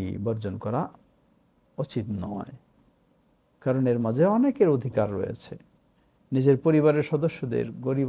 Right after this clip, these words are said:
অসহায়, দরিদ্রদের। অতএব সাধ্যপক্ষে চেষ্টা করব। দ্বিতীয়, একাই ফুল গরু না পারলে আপনি একটা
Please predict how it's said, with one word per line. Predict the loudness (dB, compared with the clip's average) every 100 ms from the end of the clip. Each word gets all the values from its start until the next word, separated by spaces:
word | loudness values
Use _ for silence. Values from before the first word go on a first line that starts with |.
| -2
অসহায়, | -2 -4 -2
দরিদ্রদের। | -4 -6 -6 -6 -6 -8 -12 _ _ -14
অতএব | -6 -4 -4
সাধ্যপক্ষে | -4 -4 -8 -12 -10 -6 -4
চেষ্টা | -4 -6 -6
করব। | -6 -6 -8 -12 _ _ _ _ _ _ _ _
দ্বিতীয়, | 2 2 8 8 8 2 -10 _ _ _ _ _
একাই | -8 4 4
ফুল | 6 4 4 4
গরু | 4 4
না | 2
পারলে | 2 4 2 2 -2
আপনি | -6 -4 -4
একটা | -2